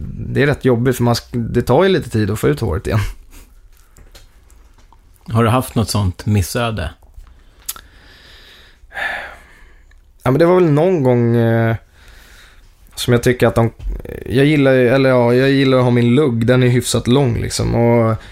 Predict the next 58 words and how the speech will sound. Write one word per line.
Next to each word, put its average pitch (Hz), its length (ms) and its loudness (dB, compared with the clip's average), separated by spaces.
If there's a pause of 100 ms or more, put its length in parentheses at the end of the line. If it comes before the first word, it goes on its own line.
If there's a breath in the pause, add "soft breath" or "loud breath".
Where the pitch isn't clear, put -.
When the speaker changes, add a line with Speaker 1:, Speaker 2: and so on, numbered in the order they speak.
(160 loud breath)
Speaker 1:
det 139 80 0
var 131 60 4
väl 131 80 4
någon 143 240 2
gång 117 180 2
som 117 140 0
de 110 140 0
klippte, 107 640 -2 (880)
ja, - 80 -6
men 123 120 2
klippte 120 480 -2
den 123 360 2
lika 120 320 -2
kort - 420 -4
som 104 200 -2
allt - 500 -6
annat 120 400 0
i 101 60 -2
stort - 240 -6
sett, 101 160 -4
och 113 60 -2
då 123 80 2
blev 113 200 0
det, 73 460 -2 (200)
ja, 127 140 0
men 139 60 2
jag 135 80 2
vet, 139 300 0
då 143 60 0
blev 147 200 2
det 147 60 2
liksom 131 240 0
ingen 120 140 0
frisyr - 380 -2
av 90 100 -2
det, 87 60 -2
det 120 100 0
bara 113 420 0 (720)
var - 540 -2
där 60 120 -4
liksom. - 340 -6
Och 120 80 0
då, 120 380 2 (720 loud breath)
då 135 240 2
kände 110 300 0
jag 107 60 0
att, - 160 -8
då, 123 540 0
jag 127 140 2
kan 135 100 -2
säga 135 100 2
att 123 80 -2
då 143 100 2
var 135 140 2
det 117 100 2
rätt 113 100 -4
mycket 113 200 -2
mössa - 340 -2